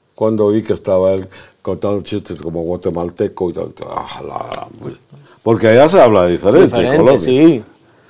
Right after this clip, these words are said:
Speaker 1: Entonces, cuando yo hablaba, él hablaba puro chapín.
Speaker 2: Qué divertido.
Speaker 1: Ya.
Speaker 2: No, y qué, qué
Speaker 1: Y en
Speaker 2: orgullo
Speaker 1: la
Speaker 2: haber sido para
Speaker 1: televisión,
Speaker 2: usted.
Speaker 1: y en la televisión también ha salido.
Speaker 2: ¿Ah, sí?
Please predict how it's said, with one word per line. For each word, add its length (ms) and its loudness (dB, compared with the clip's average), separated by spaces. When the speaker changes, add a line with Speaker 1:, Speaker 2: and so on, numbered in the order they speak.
Speaker 1:
Entonces, 240 4
cuando 260 6
yo 120 8
hablaba, 560 8
él 80 6
hablaba 420 6
puro 260 6
chapín. 540 -2
Speaker 2:
Qué 340 2
divertido. 520 -6
Speaker 1:
Ya. 120 -16
Speaker 2:
No, 240 4
y 120 4
qué, 400 6
qué 80 4
Speaker 1:
Y 20 8
en 80 8
Speaker 2:
orgullo 240 8
Speaker 1:
la 140 8
Speaker 2:
haber 180 6
sido 160 8
para 120 6
Speaker 1:
televisión, 220 8
Speaker 2:
usted. 160 4
Speaker 1:
y 40 8
en 120 8
la 120 6
televisión 720 4
también 300 4
ha 80 6
salido. 600 2
Speaker 2:
¿Ah, 100 0
sí? 340 4